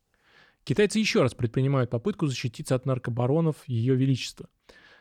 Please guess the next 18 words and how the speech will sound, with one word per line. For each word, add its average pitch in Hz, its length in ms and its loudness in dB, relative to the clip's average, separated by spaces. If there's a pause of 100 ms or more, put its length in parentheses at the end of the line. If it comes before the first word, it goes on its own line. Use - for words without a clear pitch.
(160)
Под - 160 -4
предлогом 180 480 4
борьбы 165 300 2
с - 40 -10
пиратством 151 640 0
китайская 175 460 -2
полиция 156 400 -2
конфискует 151 600 0
в - 80 -20
тысяча 160 280 -4
восемьсот 135 340 -2
пятьдесят - 200 -4
шестом 139 320 -2
году 127 260 0
небольшой 147 440 0
парусник 139 540 -2
с - 80 -4
опиумом, 120 460 -2